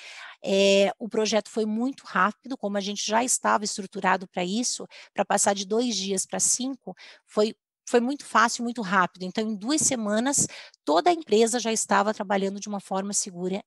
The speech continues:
em casa. E, é, como ti-, todo o time em casa, é lógico, a gente tinha aí,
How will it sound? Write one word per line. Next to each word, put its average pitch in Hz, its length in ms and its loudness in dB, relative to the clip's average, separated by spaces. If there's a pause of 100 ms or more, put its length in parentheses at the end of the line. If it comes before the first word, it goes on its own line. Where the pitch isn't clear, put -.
em 220 140 -6
casa. 156 500 -2 (440)
E, 269 300 4 (640)
é, 214 680 8
como 381 340 4
ti-, 208 240 -4
todo 226 240 4
o 214 60 -6
time 190 280 -4
em 196 80 -6
casa, 220 640 2
é 202 100 0
lógico, 196 640 4
a 185 60 2
gente 202 320 -4
tinha 233 420 -2
aí, 202 240 0